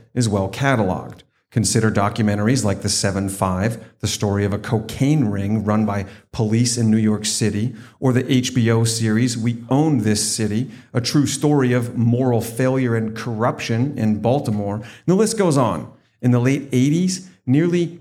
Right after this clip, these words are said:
ten percent of the Miami Police Department was suspended or fired after a drug-related scandal. On the other side of the country, the early seeds for what would become the L A Rampart scandal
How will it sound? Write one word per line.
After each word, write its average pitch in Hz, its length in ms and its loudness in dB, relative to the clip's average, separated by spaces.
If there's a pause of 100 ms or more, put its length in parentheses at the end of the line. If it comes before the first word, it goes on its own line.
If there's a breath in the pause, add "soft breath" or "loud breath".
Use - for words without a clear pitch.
(120)
ten 165 460 0
percent - 960 -2
of 113 100 -4
the 113 80 2
Miami 120 460 2
Police 117 340 -2
Department 110 540 -2
was 113 200 2
suspended 143 800 0
or 113 160 0
fired 123 580 0 (200 loud breath)
after 120 280 -2
a 117 60 0
drug-related 110 880 0
scandal. 117 680 0 (640 loud breath)
On 101 120 0
the 98 120 2
other 107 160 2
side 120 180 2
of 113 80 0
the 120 60 4
country, 143 420 0
the - 300 -6
early 113 340 0
seeds 131 420 0
for 160 400 0
what 156 220 0
would 151 140 0
become 156 320 0
the 147 160 0
L 151 160 0
A 147 80 2
Rampart 127 680 -2
scandal 104 600 -4